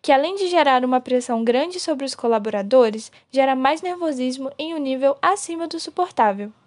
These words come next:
E principalmente a falta de comunicação,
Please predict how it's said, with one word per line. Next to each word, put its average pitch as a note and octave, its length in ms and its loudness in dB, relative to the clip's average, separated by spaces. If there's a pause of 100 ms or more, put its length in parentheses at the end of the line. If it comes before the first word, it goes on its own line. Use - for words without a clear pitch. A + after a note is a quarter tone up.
(1160)
E C4 120 -4
principalmente C4 960 -4
a B3 100 2
falta C4 320 2
de C#4+ 140 -6
comunicação, D4+ 800 -4